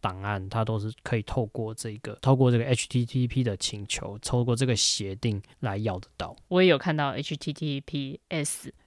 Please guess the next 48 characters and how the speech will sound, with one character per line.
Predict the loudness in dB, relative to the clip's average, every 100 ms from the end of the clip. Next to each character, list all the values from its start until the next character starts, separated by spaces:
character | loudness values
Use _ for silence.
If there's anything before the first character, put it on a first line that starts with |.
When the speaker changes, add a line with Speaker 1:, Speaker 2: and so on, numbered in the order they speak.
| 2
Speaker 1:
S，S | 4 4 2 4 8 10 12
啊， | 12 12 8
就 | 8 8
多 | 10 8
了 | 8
一 |
个 | 6
S， | 4 4
就 | 4
表 | 4 0
示 | 2
说 | 2 2
你 | 2
这 | 0
个 | 0
传 | -2 -2
说 | -2 -2
它 | -2
是 | -2
有 | -6
经 | -6 -4
过 | -4 -4
加 | -4 -4
密， | -6
所 | -6 -4
以 | -4
比 | -6 -10 -6
较 | -4
安 | -4 -2 -2
全 | -2 -6
一 | -6
点。 | 0 2
呃， | 2 6
对 | 8
网 | 8 6
站 | 4
的 | 4
伺 | 4 2
服 | 2 0
器， | -2 0
对 | 2 2
伺 | 4 2
服 | 2
器 | -2 -2
做 | 0 0
的 | 0 0
任 | 2 2 2
何 | -2